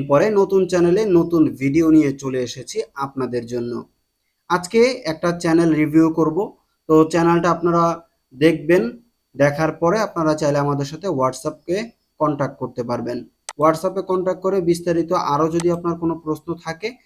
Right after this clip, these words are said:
সেটা আমাদেরকে জানাতে পারবেন। তো দেখতে পাচ্ছেন, আমরা কিন্তু চ্যানেলটাতে চলে এসেছি। আপনারা যে স্ক্রিনে চ্যানেলটা দেখতে পাচ্ছেন, সেই চ্যানেলটাই আজকে আমরা রিভিউ করব। তো এই চ্যানেলটার নাম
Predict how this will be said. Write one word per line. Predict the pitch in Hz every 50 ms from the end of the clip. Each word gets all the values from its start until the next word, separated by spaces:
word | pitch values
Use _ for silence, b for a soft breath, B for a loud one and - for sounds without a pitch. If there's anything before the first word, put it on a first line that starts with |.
| _ _ _ - - -
সেটা | 151 147 151 160 147
আমাদেরকে | 143 143 139 139 139 135 135 214 254 311 - _ _ _ _ _ -
জানাতে | 127 151 165 160 180 - 123
পারবেন। | 113 120 117 117 123 123 117 117 - _ _ _ _ _ -
তো | 180 180
দেখতে | 175 196 180 190 214 196
পাচ্ছেন, | 208 196 202 - 220 233 220 185
আমরা | 175 170 165
কিন্তু | 165 170 170 175 170 -
চ্যানেলটাতে | 170 165 165 165 160 160 170 165 170 165 170 -
চলে | 180 185 185 170
এসেছি। | 170 170 160 - - 247 320 - _ _ _ _ _ _ -
আপনারা | 135 - - 165 165 170 160
যে | 165 160
স্ক্রিনে | 156 - - 180 175 175 170 175
চ্যানেলটা | 175 170 175 170 175 170
দেখতে | 165 170 170 175 185 175
পাচ্ছেন, | 170 170 170 180 208 226 214 -
সেই | 165 151 143 -
চ্যানেলটাই | 156 156 156 156 151 180 202 196
আজকে | 151 - - - 139
আমরা | 135 131 139 180 190 175
রিভিউ | 156 151 127 127 123 120 117 117 -
করব। | 123 120 120 123 127 - _ _ _ _ _ _ _ _ _ _ _ _ -
তো | 208 214 - - 214
এই | 220 226 -
চ্যানেলটার | 226 220 220 220 208 226 214 170 151 156
নাম | 165 180